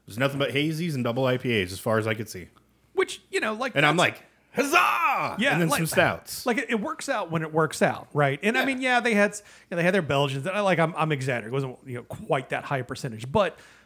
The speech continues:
Speaker 2: an overwhelming majority was either some form of hazy or some form of milkshake or some form of fruited whatever. And, you know, like, some of it, okay, it makes sense. Like the, uh, the lemon meringue one that, uh,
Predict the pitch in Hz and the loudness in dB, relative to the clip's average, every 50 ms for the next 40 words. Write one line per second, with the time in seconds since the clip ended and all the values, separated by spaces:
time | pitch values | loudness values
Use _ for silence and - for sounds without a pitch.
0 | _ _ _ _ _ _ _ - - 190 220 349 359 311 226 214 220 226 226 202 | _ _ _ _ _ _ _ -2 4 4 4 4 4 2 2 4 4 4 2 2
1 | 175 165 151 131 135 170 170 165 151 127 120 117 110 117 127 139 135 127 160 151 | 0 0 0 2 2 4 4 4 2 2 0 -4 -4 -2 0 0 2 2 2 2
2 | 147 147 147 135 127 127 127 - 196 180 185 175 - 196 190 180 170 160 147 - | 4 4 4 4 2 0 0 0 -2 -2 -2 -2 -2 -2 -2 0 0 -2 -4 -6
3 | - - 170 160 165 147 151 170 160 156 156 160 - 143 131 - - 151 143 131 | -4 -2 -2 -2 0 -2 0 0 2 2 2 0 0 -2 -4 -2 -4 -4 -6 -4
4 | - 151 139 131 135 123 131 139 139 139 - - - 139 131 131 120 - - _ | -4 -4 -2 -2 -4 -2 0 0 0 0 -2 -2 0 0 0 0 -4 -6 -16 _
5 | - - - - _ _ _ - 143 139 - - 156 151 - - 151 147 143 139 | -20 -20 -20 -20 _ _ _ -2 -2 0 0 -2 -2 -2 -4 -4 -2 -2 -2 -2
6 | 131 123 - - - 147 139 139 131 135 131 120 117 117 - _ - 123 123 117 | -4 -4 -6 -6 -4 -2 -2 0 0 0 -2 -2 -4 -12 -14 _ -8 -6 -4 -4
7 | 113 110 110 - 120 - _ _ _ - _ _ _ _ _ - 160 160 156 151 | -4 -6 -10 -12 -16 -18 _ _ _ -20 _ _ _ _ _ 0 2 2 2 0
8 | 151 151 151 - - - _ - - 190 185 170 - - - 190 214 233 233 220 | -2 -8 -10 -14 -20 -20 _ -18 -16 -14 -14 -12 -10 -6 -4 -2 0 0 0 2
9 | 226 220 214 214 - - _ - 240 254 - 214 185 190 190 202 185 151 - - | 2 0 0 -2 -8 -20 _ -8 -8 -2 0 0 0 0 0 -4 -4 -4 -6 -6
10 | 185 127 117 117 - 147 143 147 139 - - 151 147 143 139 139 139 139 135 127 | -6 -6 -6 -10 -6 -2 -2 -2 -2 -2 -4 -4 -4 -2 0 0 2 2 2 2
11 | 127 127 120 113 120 - _ - _ - - - - _ _ _ _ _ _ _ | 0 -2 -4 -6 -12 -20 _ -20 _ -20 -20 -20 -20 _ _ _ _ _ _ _
12 | - 131 127 127 139 151 151 151 151 147 143 139 139 143 139 139 143 143 143 143 | -6 -4 -2 0 0 2 4 4 2 2 2 0 2 2 4 4 4 4 2 2
13 | 139 139 135 135 135 131 135 131 127 123 127 123 123 117 - - - 127 123 120 | 0 -2 -2 0 0 0 0 -2 -2 -2 -2 -2 -4 -6 -6 -6 -4 -4 -4 -4
14 | 117 120 117 117 117 117 | -4 -4 -4 -4 -4 -6